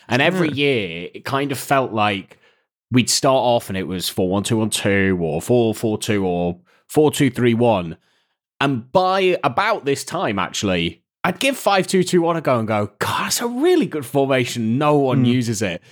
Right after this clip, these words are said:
Speaker 1: So it's definitely, I, I will definitely be giving it a try. Um, that moving to three centre backs to counter the four three two one is something I've had built into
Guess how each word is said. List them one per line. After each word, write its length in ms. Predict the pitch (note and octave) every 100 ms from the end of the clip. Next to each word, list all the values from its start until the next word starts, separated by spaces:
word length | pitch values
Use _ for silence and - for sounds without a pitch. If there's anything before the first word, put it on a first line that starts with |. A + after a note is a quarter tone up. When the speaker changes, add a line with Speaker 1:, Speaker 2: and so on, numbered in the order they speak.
| -
Speaker 1:
So 380 | - D#3+ D3+ C3 - _ _ -
it's 260 | D#3+ B2
definitely, 800 | - F3+ F3 D#3+ C#3+ C#3+ C3 B2+
I, 160 | B2+ C3+
I 140 | C3 C#3
will 180 | C3+
definitely 480 | A#2 D3 - C3+ B2
be 120 | A2 A2+
giving 320 | A#2+ A2 G#2+
it 120 | G2+
a 40 |
try. 500 | G2+ B2 G#2+ F#2+ F#2+ - _ -
Um, 340 | A#2 A#2 A#2 G#2+
that 300 | B2+ D#3 D3+
moving 440 | D#3 E3 D#3+ D#3
to 120 | - C3
three 260 | - B2+
centre 300 | B2+ A#2+ A#2
backs 300 | A2 G#2+ - -
to 80 |
counter 680 | - - A#2 A2+ - A2 A2
the 120 | G2 A2
four 220 | A#2+ A2+
three 180 | A#2+ A2+
two 200 | - A2
one 400 | G#2 A2 C3+ C#3+ _ _ -
is 160 | C3
something 400 | - C3 A#2 A#2+
I've 200 | A2+ A2
had 400 | - A2+ A2 G#2+ - - G#2
built 260 | C3+ B2+ B2+
into 320 | A#2+ A2+ B2